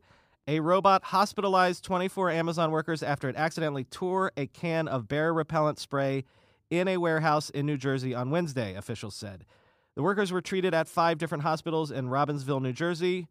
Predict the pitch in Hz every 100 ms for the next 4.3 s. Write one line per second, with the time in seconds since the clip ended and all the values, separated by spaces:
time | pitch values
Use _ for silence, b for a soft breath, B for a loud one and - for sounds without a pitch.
0 | _ 113 127 135 131 131 131 127 127 123
1 | 123 _ _ - 110 107 - 202 185 165
2 | 151 139 135 139 131 123 123 120 165 -
3 | 165 147 156 143 131 127 127 120 117 -
4 | 131 120